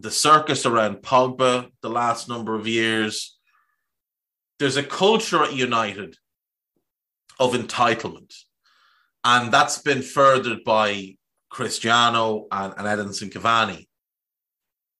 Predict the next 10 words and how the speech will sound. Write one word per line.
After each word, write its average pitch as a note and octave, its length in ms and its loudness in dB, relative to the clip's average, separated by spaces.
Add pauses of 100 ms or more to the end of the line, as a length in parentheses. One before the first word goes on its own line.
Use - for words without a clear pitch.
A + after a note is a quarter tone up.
(220)
and G2+ 120 -4
how G#2+ 140 -2
they've G#2+ 320 -2
behaved E2+ 340 -8 (160)
and A2 80 -6
how A#2 140 0
Bruno A#2 380 0
now G2 200 0
behaves. - 680 -12 (1200)
And A#2+ 420 4